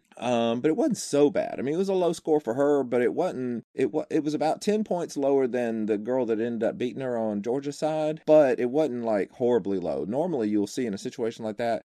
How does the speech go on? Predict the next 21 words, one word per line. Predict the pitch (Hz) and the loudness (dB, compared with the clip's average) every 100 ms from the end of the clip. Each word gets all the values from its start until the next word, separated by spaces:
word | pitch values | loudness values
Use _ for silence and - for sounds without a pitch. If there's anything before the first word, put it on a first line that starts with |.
| _ | _
where | 101 107 107 101 101 | -4 2 4 4 2
a | - | 0
score | - 139 120 | -8 -4 -2
like | 113 | -2
that | 127 - | -2 -4
might | 110 104 | -4 -6
be | 113 92 _ - | -6 -8 _ -6
thirty | 101 110 | -4 -2
points | 107 107 - | -2 -4 -4
lower, | 90 92 104 104 - - | -2 0 0 -4 -12 -10
uh, | 87 90 80 - | -6 -4 -4 -6
and | 87 95 | -6 -6
th-, | - | -6
in | 101 104 | -6 -4
that | 147 - | -4 -2
case, | 120 110 - | 0 0 -4
you're | - 107 | -8 -6
just | 98 98 98 | -6 -8 -8
like, | 85 | -8
"Oh, | - 95 85 | -6 -6 -6
man." | 65 71 104 85 55 | -8 -8 -6 -8 -12